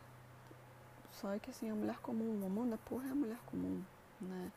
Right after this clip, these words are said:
O homão da porra vai ser aqui, o homem que, de repente, ajuda a fazer um bolo ali pro filho em casa, que pega a criança na es-, na escola, leva, troca a fralda, dá comida também.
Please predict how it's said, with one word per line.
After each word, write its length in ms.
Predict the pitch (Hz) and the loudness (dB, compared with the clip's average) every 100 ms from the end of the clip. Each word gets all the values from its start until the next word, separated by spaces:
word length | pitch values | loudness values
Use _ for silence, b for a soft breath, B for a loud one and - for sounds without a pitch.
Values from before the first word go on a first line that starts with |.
| B B B B - | B B B B -2
O 60 | 202 | 2
homão 260 | 190 208 | 2 2
da 120 | 208 208 | 2 0
porra 560 | - 190 208 247 240 | 0 2 2 2 2
vai 140 | 214 208 | 2 2
ser 180 | - | 0
aqui, 180 | 202 - | -4 -2
o 360 | - 185 180 180 | 2 2 4 4
homem 340 | 185 202 208 - | 4 4 2 0
que, 160 | - | -2
de 640 | 196 185 180 - - - - | 2 2 0 -6 -18 -14 -8
repente, 280 | 190 185 185 | -2 -2 2
ajuda 200 | 185 185 | 2 2
a 40 | |
fazer 240 | - 180 | 2 2
um 100 | 185 | 2
bolo 280 | 175 175 180 | 2 4 6
ali 120 | 170 | 6
pro 160 | 175 180 | 4 0
filho 280 | - 180 175 | 2 4 4
em 60 | |
casa, 680 | 170 170 170 185 185 - 170 - - - - | 2 0 2 4 4 2 -2 -4 -14 -18 -14
que 80 | - - | -8 0
pega 220 | 175 175 | 2 2
a 20 | |
criança 340 | - 180 175 | 4 2 2
na 100 | 180 | 2
es-, 100 | 170 - | 0 0
na 100 | 170 | 0
escola, 600 | 165 - 170 180 175 170 165 | 0 0 0 2 2 2 2
leva, 600 | 156 170 180 170 170 160 - - - - - - B B B - | 4 4 2 2 0 -2 -6 -18 -18 -18 -18 -16 B B B -6
troca 320 | - 170 - | 0 0 0
a 40 | 180 | -6
fralda, 640 | - 170 175 180 185 175 170 165 190 B B B B - - - | -4 0 4 6 6 6 4 2 -2 B B B B -18 -18 -2
dá 180 | 185 180 | 2 2
comida 340 | - 185 180 | 4 4 6
também. 400 | 180 180 175 175 | 4 2 2 2